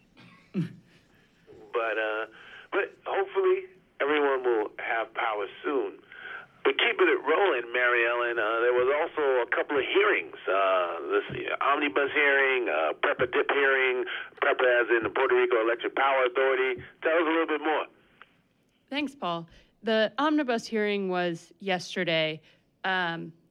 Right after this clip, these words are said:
Speaker 3: it was pretty brief because most of the material events got rescheduled for the Puerto, the Puerto Rico Electric Power Authority dip hearing, which will be next Friday.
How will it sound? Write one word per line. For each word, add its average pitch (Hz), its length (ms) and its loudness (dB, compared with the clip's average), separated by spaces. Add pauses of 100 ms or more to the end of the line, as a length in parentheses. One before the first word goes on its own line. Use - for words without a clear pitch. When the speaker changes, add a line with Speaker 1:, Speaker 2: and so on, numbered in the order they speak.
(140)
Speaker 3:
it 185 180 -4
was 185 280 -4
pretty 285 280 -2
brief 226 420 -4
because 185 320 -6
most 214 320 -2
of 190 180 -4
the 180 380 -2 (140)
material 196 640 -4
events 170 560 -6
got 180 280 -2
rescheduled 180 760 -6 (320)
for 214 680 0
the 185 400 -2 (120)
Puerto, 190 340 -4
the 180 200 0
Puerto 196 220 -6
Rico 196 220 -2
Electric 180 360 -4
Power 170 260 0
Authority 170 360 -4
dip 196 300 -6
hearing, 165 320 -2
which 156 180 -10
will 165 80 -8
be 160 160 -8
next 160 460 -8
Friday. 165 640 -2